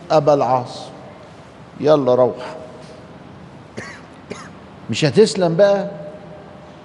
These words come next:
قال لهم: "لا، مش عايز أسلم".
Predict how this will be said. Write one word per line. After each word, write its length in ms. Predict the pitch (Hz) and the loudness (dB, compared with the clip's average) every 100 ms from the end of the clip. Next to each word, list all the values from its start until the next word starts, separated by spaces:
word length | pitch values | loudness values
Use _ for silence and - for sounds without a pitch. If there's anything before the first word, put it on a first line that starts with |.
| - - - | -20 -10 -2
قال 120 | 135 | 2
لهم: 240 | 160 143 | 2 2
"لا، 200 | 131 117 98 - - - - - - - - - - - - - - - - - - - - - - - - - 107 | 4 4 2 -12 -16 -18 -20 -20 -20 -20 -20 -20 -20 -20 -20 -20 -20 -20 -20 -20 -20 -20 -20 -20 -20 -20 -20 -8 -6
مش 180 | 107 | -2
عايز 360 | 131 143 117 104 | 2 2 2 -4
أسلم". 340 | 98 - - | -6 -8 -14